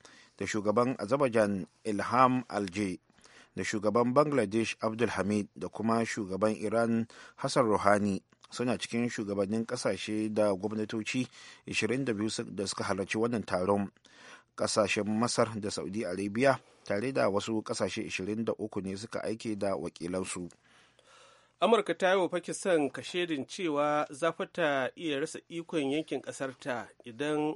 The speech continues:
Speaker 2: ba ta daina hulɗa da ƙungiyoyin ta'addancin da suke gudanar da ayyukansu a cikin ƙasar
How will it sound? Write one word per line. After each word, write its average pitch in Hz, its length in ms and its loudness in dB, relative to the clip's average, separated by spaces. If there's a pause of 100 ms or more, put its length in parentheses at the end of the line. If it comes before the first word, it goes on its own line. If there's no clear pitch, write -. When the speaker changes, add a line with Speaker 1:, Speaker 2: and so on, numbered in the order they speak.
Speaker 2:
ba 135 120 -4
ta 127 140 -10
daina 139 460 -2
hulɗa 143 380 -6
da 123 80 -6
ƙungiyoyin 147 500 -6
ta'addancin 147 640 -10
da 120 220 -2
suke - 480 -12
gudanar 139 400 -4
da 147 140 -12
ayyukansu 151 520 -6
a - 60 -12
cikin - 300 -14
ƙasar 175 420 -6